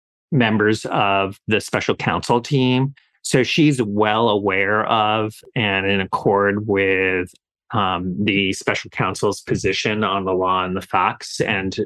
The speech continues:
I just don't think she would have read this memo and s-, found it persuasive. And so I, I just don't think that was the issue. I think it was more a sort of,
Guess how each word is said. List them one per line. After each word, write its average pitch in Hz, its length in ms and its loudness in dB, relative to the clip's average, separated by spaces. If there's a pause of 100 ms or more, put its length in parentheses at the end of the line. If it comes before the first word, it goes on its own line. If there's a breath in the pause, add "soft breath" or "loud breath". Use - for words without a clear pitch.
(180)
I 98 320 -2 (220)
just - 260 -4
don't 101 200 -2
think 98 320 -4
she 95 580 -2 (580)
would 113 200 0
have 95 120 -2
read 95 240 0
this 95 240 -4
memo 92 340 -2
and 90 100 -4
s-, - 200 -10 (100)
found 95 380 -2
it 92 240 0 (200)
persuasive. - 880 -2 (600)
And 98 360 0 (640)
so 135 300 2
I, 143 200 2
I 151 120 2
just 156 180 2
don't 151 200 4
think 120 220 0
that 107 340 0
was 107 180 -2
the 107 100 0
issue. 113 260 2
I 104 120 2
think 113 240 -2
it 98 120 -2
was 104 240 -2
more 98 680 0 (480)
a 120 140 0
sort 110 160 -4
of, 101 120 -2